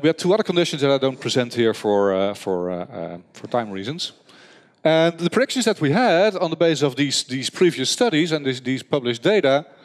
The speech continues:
is that if we look at the semantically correct sentences, which is only the, the, the core condition here,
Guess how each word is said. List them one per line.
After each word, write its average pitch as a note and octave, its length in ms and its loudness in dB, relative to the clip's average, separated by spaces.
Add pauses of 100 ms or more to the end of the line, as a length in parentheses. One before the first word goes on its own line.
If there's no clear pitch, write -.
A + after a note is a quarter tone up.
(280)
is F3+ 640 4
that E3+ 600 2
if G3+ 220 0
we G#3 80 2
look G3 180 2
at D#3 80 2
the D3 80 -6
semantically A#3+ 460 -2
correct D#3 300 2
sentences, A3 600 -2
which D3+ 220 -2
is B2 80 -2
only A#2+ 300 2
the, G2 280 -4 (160)
the, G2 240 0
the F#2+ 120 -4
core D#3+ 380 0
condition E3 420 -2
here, E3+ 320 0